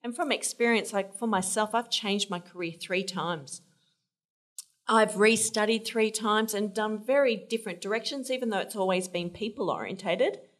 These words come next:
going from hospitality to I T to now neuroscience of leadership, performance and productivity. I've retrained, so I've got the adaptability, but I still seek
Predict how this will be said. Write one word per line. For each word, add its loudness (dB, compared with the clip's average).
going 4
from -4
hospitality -2
to -4
I -2
T 6
to 4
now 4
neuroscience 2
of -20
leadership, 0
performance -8
and -12
productivity. -6
I've -2
retrained, -2
so -2
I've -2
got -4
the 2
adaptability, 2
but -4
I 0
still -4
seek -4